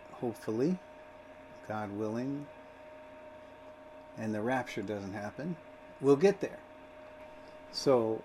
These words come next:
so stand by. Uh, we've had, uh,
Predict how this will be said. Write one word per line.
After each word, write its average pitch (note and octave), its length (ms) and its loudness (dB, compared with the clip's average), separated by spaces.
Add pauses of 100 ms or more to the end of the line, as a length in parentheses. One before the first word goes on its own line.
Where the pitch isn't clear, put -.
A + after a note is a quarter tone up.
(120)
so A2+ 220 -2
stand C#3+ 420 8
by. A#2 400 6 (260)
Uh, G#2 320 -4
we've A#2+ 200 6
had, G#2+ 420 0 (340)
uh, G#2 380 -4